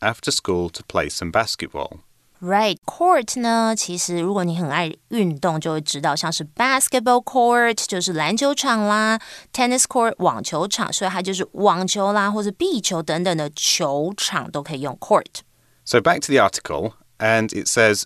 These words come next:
Speaker 1: "During Wimbledon's early days, only men could enter. This continued until eighteen eighty-four, when women were first allowed.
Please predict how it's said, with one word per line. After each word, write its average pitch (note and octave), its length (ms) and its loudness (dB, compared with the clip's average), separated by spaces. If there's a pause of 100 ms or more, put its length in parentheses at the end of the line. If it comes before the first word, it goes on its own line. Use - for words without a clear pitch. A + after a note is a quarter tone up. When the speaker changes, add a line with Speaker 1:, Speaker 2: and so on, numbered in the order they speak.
(100)
Speaker 1:
"During G#3 380 4
Wimbledon's C3+ 580 4
early G3 320 6
days, F2+ 500 0 (140)
only D3 320 4
men D#3 300 2
could - 160 -4
enter. D#2+ 480 -2 (560)
This - 180 2
continued B2 580 2
until G#2 380 0
eighteen D3+ 400 0
eighty-four, A#2+ 760 0
when F#2+ 200 -2
women A#2 340 2
were E2+ 100 -2
first - 320 -2
allowed. F#2+ 560 0